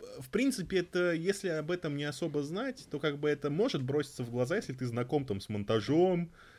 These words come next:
А, ну, то есть видно, как будто он... Его, бля, в последний момент вот добавили,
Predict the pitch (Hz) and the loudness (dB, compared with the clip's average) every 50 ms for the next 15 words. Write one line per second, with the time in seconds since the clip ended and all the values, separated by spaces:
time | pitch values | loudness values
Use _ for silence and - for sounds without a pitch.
0 | - - - - - - 101 98 98 98 95 95 95 95 92 92 92 92 90 90 | -20 -20 -20 -20 -10 -6 -2 0 0 0 2 0 0 0 0 0 0 0 -2 -2
1 | 90 90 87 87 90 92 95 - - - - 131 131 - - 147 156 190 175 - | -2 -2 -2 -2 -4 -4 -6 -10 -10 -12 -14 -14 -14 -8 -6 4 6 6 6 6
2 | - 160 196 190 160 143 131 - 113 117 127 131 131 131 123 120 113 110 101 - | 4 0 0 2 2 2 0 0 -2 0 0 0 2 4 4 4 4 2 -2 -6
3 | - - - - - 131 131 135 127 143 143 - 131 - 135 127 - 160 143 127 | -10 -16 -12 0 6 8 8 10 10 10 10 8 8 4 0 2 4 4 4 4
4 | 117 113 123 123 131 123 113 98 82 90 90 85 90 98 95 101 123 139 156 143 | 4 4 4 6 6 6 4 4 2 -2 -6 -2 2 2 4 6 6 6 6 4
5 | 110 95 90 92 | 2 0 -2 -6